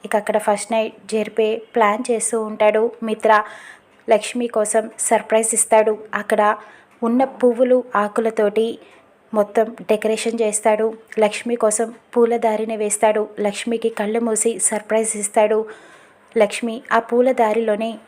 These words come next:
నడుస్తూ అక్కడికి వెళ్తుంది. "చూసావా ఎంత అందంగా ఉందో?" అని మిత్ర లక్ష్మికి చెప్తూ ఉంటాడు.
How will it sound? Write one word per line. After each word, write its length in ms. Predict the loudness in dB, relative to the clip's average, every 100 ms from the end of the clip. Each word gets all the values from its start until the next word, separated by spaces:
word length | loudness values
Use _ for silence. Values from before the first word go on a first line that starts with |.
| -8
నడుస్తూ 600 | -4 -4 -4 0 -2 -2 -8 -10
అక్కడికి 340 | -4 -2 -2 0
వెళ్తుంది. 580 | 0 0 -2 -2 -8 -12 -20 -20 -20 -20 -20 _ _ _ -20 -10 -2
"చూసావా 400 | 0 2 2 0 -2
ఎంత 260 | -8 -4 -2
అందంగా 480 | 0 0 0 0 -2
ఉందో?" 320 | 0 -2 -2 -4 -6
అని 280 | -6 -6 -6
మిత్ర 440 | -6 -2 0 0 0
లక్ష్మికి 600 | -6 -6 -8 -6 -6 -8 -8
చెప్తూ 240 | -8 -2 -2
ఉంటాడు. 360 | 0 0 0